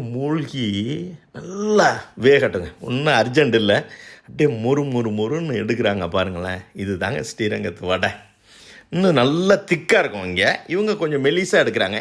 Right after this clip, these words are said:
ஏன்னா ரெண்டு நாள் ஆனாலும் கெட்டு போகாம இருக்கிறதுக்காக ரொம்ப ரொம்ப நல்லா இருக்கும். அப்படியே எடுத்து ஒரு டிஷ்யூ பேப்பர் போட்டிங்கன்னா அந்த எண்ணெய்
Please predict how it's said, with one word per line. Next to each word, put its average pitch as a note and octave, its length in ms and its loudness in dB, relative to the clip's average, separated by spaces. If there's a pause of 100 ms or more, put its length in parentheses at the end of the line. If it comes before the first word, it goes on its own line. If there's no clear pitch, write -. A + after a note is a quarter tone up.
ஏன்னா F3+ 220 0
ரெண்டு F3 320 0
நாள் G3+ 200 4
ஆனாலும் E3 400 0
கெட்டு D#3+ 280 -4
போகாம C#3 400 0
இருக்கிறதுக்காக G#2 580 -4 (500)
ரொம்ப E3+ 220 2
ரொம்ப A3 180 4
நல்லா F#3 260 6
இருக்கும். F3+ 320 -2 (640)
அப்படியே F3+ 420 2
எடுத்து F3 400 -4 (380)
ஒரு D3+ 280 -8
டிஷ்யூ G#2+ 340 -4
பேப்பர் A#2+ 340 -2
போட்டிங்கன்னா A#2+ 500 -4
அந்த D#3 180 -8
எண்ணெய் C#3+ 340 -4